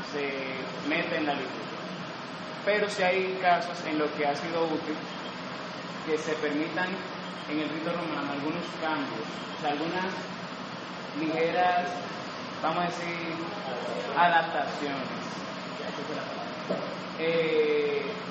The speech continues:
por ejemplo, en el cardenal Sara menciona, cuando habla, él tiene un video en YouTube, a mí me gusta, sobre la danza litúrgica, y él menciona que en,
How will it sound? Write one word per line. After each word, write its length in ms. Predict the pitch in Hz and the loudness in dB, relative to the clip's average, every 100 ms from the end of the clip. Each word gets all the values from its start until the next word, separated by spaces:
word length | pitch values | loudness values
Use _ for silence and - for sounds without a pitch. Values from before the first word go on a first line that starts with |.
| - - | -6 0
por 120 | 156 | 2
ejemplo, 260 | 175 170 170 | 2 2 2
en 420 | 156 151 143 139 - - - | 2 2 0 0 -4 -4 -2
el 160 | 147 147 127 | 0 0 0
cardenal 400 | 151 151 156 170 - | 2 2 2 2 4
Sara 220 | 165 156 | 4 4
menciona, 460 | 147 139 160 151 139 | 0 0 -2 0 0
cuando 220 | 143 135 | 0 2
habla, 340 | 139 156 160 151 | 4 4 2 2
él 80 | 147 | 0
tiene 180 | 185 196 | 0 0
un 100 | 185 | 0
video 240 | 185 147 | 2 2
en 80 | 135 | 0
YouTube, 280 | 139 - 131 | -2 -2 0
a 40 | |
mí 60 | 139 | 2
me 80 | 139 | 0
gusta, 240 | 127 120 | -2 -4
sobre 260 | 139 135 135 | -2 -2 2
la 140 | 131 | 2
danza 300 | 139 147 170 | 2 0 0
litúrgica, 580 | 156 143 127 - - - | -2 -2 -4 -4 -4 -2
y 60 | 147 | -2
él 80 | |
menciona 420 | 165 185 - 143 147 - - - - - - - | -2 -2 -2 -2 -4 -6 -8 -8 -8 -8 -6 -4
que 120 | 165 | -2
en, 460 | 165 156 151 294 | 0 0 0 0